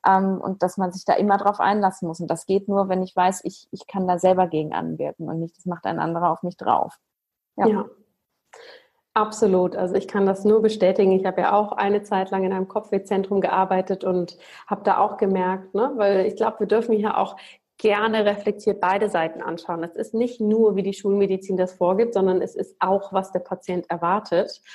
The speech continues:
Speaker 2: Und
Speaker 1: Mhm.
Speaker 2: ich habe da sehr viele Patienten erlebt, die waren so, äh, "Wie bitte ein Ernährungstagebuch soll ich mitbringen? Das ist mir zu anstrengend. Ich möchte bitte einfach nur die Tablette." Ja?
Speaker 1: Ja.
Speaker 2: Und das, das kann ich hier auch so ganz ehrlich erzählen. Es gab einige Patienten, die nach der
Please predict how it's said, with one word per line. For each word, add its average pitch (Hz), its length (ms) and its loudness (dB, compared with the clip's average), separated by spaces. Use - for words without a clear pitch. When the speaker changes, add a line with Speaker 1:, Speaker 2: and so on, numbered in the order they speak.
Speaker 2:
Und 190 120 2
Speaker 1:
Mhm. - 20 -4
Speaker 2:
ich 190 60 -6
habe 196 140 -8
da 170 80 -2
sehr 233 180 4
viele 202 220 -2
Patienten 180 380 -2
erlebt, 185 300 -2
die 180 100 0
waren 175 180 0
so, 170 200 2
äh, 165 320 0
"Wie 175 220 -6
bitte 220 540 2
ein 180 180 0
Ernährungstagebuch 254 1080 0
soll 226 160 2
ich 226 100 -4
mitbringen? 226 340 0
Das 190 100 -2
ist - 40 -4
mir 190 100 0
zu - 120 -10
anstrengend. 175 360 -2
Ich - 60 -8
möchte 185 200 -4
bitte 165 180 -6
einfach 160 240 -14
nur 170 100 -8
die 160 100 -10
Tablette." 233 540 -2
Ja? 175 240 2
Speaker 1:
Ja. - 20 -6
Speaker 2:
Und 185 300 0
das, 185 300 -4
das - 220 -14
kann 214 200 -2
ich 226 80 0
hier 226 140 4
auch 202 100 0
so 202 80 2
ganz 196 260 0
ehrlich 190 240 0
erzählen. 254 340 2
Es - 120 -2
gab 190 200 -2
einige 202 360 2
Patienten, 208 560 -2
die 202 280 0
nach 196 140 -4
der 226 140 0